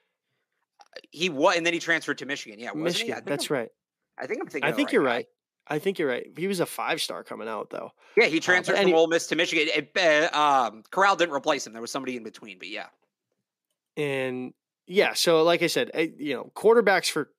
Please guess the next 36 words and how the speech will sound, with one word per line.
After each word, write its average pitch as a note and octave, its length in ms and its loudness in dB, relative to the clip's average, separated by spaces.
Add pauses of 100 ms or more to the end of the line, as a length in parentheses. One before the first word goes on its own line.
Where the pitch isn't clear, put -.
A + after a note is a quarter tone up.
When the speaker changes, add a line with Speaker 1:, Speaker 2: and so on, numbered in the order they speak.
(180)
Speaker 2:
Carolina, D#3 580 2 (420)
I'm F3+ 140 2
interested, A#3 460 2
too. D#3 180 2
This C#3+ 220 -4
is E3 60 -10
just - 180 -6
a C#3 60 -8
side D3 300 2
note. A#2 240 -4
It's - 120 -8
supposed A3+ 240 2
to D3 80 -4
pour C3+ 280 -4
tomorrow. D#3 400 -4 (880)
Is D3 140 -2
there, A3+ 380 4
I, C3+ 180 -4
I D3+ 120 2
don't A#3 200 4
remember D#3 420 2
any D#3+ 200 2
joint D3 280 0
practices D3 640 -2
where C3+ 220 0
it's - 120 -10
supposed D3+ 320 -2
to C#3+ 60 -6
be, C3+ 180 -2
you C3+ 100 -2
know, A#2 120 -4
heavy C3+ 400 -4
rain A#2 280 -8
in D3 60 -6
the D3+ 80 -4
forecast. D#3+ 580 -4